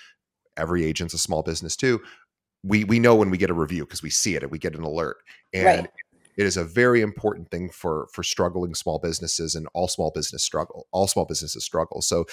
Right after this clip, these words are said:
Speaker 1: this is a way you, like you said, you can pay it forward, and you could also,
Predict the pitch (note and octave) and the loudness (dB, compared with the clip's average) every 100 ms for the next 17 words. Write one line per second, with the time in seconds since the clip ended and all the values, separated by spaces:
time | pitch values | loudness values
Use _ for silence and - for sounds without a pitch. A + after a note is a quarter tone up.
0 | - A#2 A2+ B2 B2 G#2+ G2 G2 E2+ F2+ | -8 0 2 4 4 4 2 -2 -2 -4
1 | - G2 F#2 D2+ D#2 F2 - F2 - A2 | -4 -6 -2 -2 -4 -8 -4 -4 0 4
2 | A#2 B2+ B2+ B2 - - - G#2 G#2 G2+ | 6 6 2 -2 -18 -8 0 4 4 2
3 | G#2+ G2+ - A#2+ E3 - G2 C3 | -4 -6 0 2 4 4 4 4